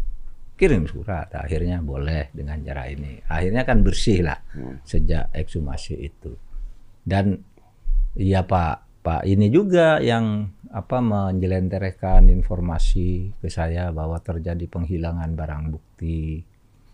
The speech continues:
Speaker 1: semua udah diganti, hasil olah T K P pertama dan kedua berbeda karena yang T K P,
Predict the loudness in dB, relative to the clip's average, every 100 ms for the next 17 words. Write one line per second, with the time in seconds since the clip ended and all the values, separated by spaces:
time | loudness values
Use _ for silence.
0 | _ -6 -2 -2 -2 -2 -2 -4 -4 -4
1 | -4 -6 -2 2 2 0 -4 -10 -14 -18
2 | -12 -6 -4 -2 0 0 -2 -2 -2 -2
3 | 0 6 6 6 2 0 -2 -2 -4 -4
4 | -6 -4 -4 -2 -4 -6 -6 -6 -4 -4
5 | -4 -4 -4 -4 -4 -4 -4 -2 -4 -2